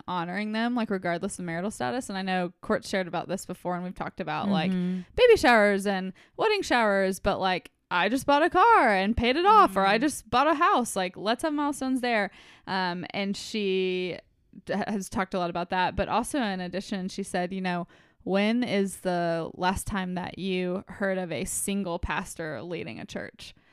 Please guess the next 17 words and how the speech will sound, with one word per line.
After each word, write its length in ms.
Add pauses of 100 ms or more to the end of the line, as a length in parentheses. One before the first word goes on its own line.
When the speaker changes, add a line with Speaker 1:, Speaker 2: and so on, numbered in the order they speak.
(140)
Speaker 1:
Like, 160
someone 260
who 80
Speaker 3:
Mm. 120
Speaker 1:
is 140
not 240
married. 340
And 180
she's 180
Speaker 2:
Mm. 20
Speaker 1:
like, 260 (220)
"Probably 560
never." 480 (420)
Um, 540
but 180
she's 180
like, 320